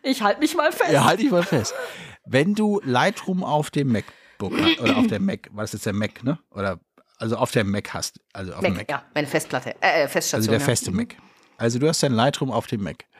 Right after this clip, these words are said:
Speaker 1: Ja.
Speaker 2: Ähm, und du machst den Lightroom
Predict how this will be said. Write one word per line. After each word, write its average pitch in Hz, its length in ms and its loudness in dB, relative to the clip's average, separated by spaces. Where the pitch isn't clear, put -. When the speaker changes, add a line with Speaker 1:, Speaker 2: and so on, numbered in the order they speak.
Speaker 1:
Ja. 147 100 0
Speaker 2:
Ähm, 139 680 2
und 131 180 2
du 135 60 6
machst 139 380 2
den 127 100 2
Lightroom 180 840 2